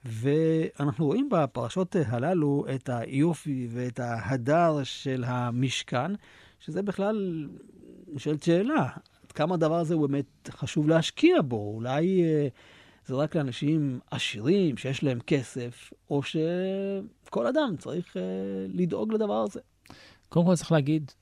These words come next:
Speaker 2: שבאמת הגמרא אומרת על המקדש, "במקום עשירות אין עניות."
Speaker 1: Mm-hmm.
Speaker 2: המקדש היה מקום עשיר, כהן שהתלכלך לו הבגד בעבודת המקדש, לא היה מכבס, לא הייתה כביסה במקדש, הוא היה מחליף לחדש. תארו לכם מה זה הארון שלכם,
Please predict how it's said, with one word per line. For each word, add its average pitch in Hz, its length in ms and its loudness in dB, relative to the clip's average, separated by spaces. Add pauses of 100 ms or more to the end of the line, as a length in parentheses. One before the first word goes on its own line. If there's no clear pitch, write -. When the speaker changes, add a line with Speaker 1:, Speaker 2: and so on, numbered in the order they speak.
(160)
Speaker 2:
שבאמת 120 560 0
הגמרא 107 360 0
אומרת 120 460 0
על 104 100 0
המקדש, - 680 -2 (100)
"במקום 123 480 2
עשירות 120 800 -2 (160)
אין 190 140 -2
עניות." 151 560 -2
Speaker 1:
Mm-hmm. - 280 -14
Speaker 2:
המקדש 120 360 0
היה 123 80 2
מקום 113 260 -2
עשיר, 127 420 0 (640)
כהן 131 320 6
שהתלכלך 131 640 0
לו 127 80 2
הבגד 123 420 2
בעבודת 117 380 0
המקדש, 120 560 -2
לא 131 160 0
היה 170 140 0
מכבס, 139 500 0
לא 120 60 0
הייתה 147 160 -2
כביסה 107 460 0
במקדש, 87 440 -2
הוא 117 80 0
היה 143 80 2
מחליף 117 440 2
לחדש. 151 480 0
תארו 135 240 0
לכם 127 220 0
מה 143 120 4
זה 143 120 2
הארון 120 260 2
שלכם, 147 400 0